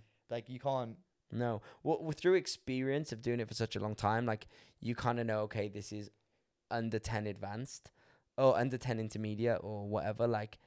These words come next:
Speaker 2: you kinda have an idea of the level that they're gonna be.
Speaker 1: Mm-hmm.
Speaker 2: Do you know what I mean? So I'm like, "Okay, I know, I know the kind of what the ceiling might be for this."
Speaker 1: Right.
Speaker 2: So, like, if ten, under tens can do nice, they can start on the centre line,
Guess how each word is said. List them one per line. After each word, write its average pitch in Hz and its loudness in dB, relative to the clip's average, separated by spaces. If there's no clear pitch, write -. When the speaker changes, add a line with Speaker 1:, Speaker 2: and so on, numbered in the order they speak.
Speaker 2:
you 120 -6
kinda 127 2
have 120 6
an 120 4
idea 107 2
of 107 -4
the 107 0
level 104 0
that 98 -2
they're 95 -6
gonna 95 -6
be. 113 -6
Speaker 1:
Mm-hmm. 139 -4
Speaker 2:
Do - -12
you - 2
know 135 4
what 131 4
I 123 2
mean? 127 -2
So 120 0
I'm 117 0
like, 113 -2
"Okay, 113 0
I 101 -2
know, 110 -2
I 110 -4
know 110 0
the 104 -6
kind 117 2
of 107 2
what 107 0
the 104 -4
ceiling 98 -4
might 90 -8
be 104 -12
for 98 -10
this." 95 -12
Speaker 1:
Right. 110 -8
Speaker 2:
So, - -2
like, 101 -2
if 120 -2
ten, 120 -2
under 120 2
tens 117 -2
can 107 -4
do 113 -4
nice, 107 -2
they 113 2
can 117 2
start 113 6
on 120 4
the 123 2
centre 120 6
line, 117 2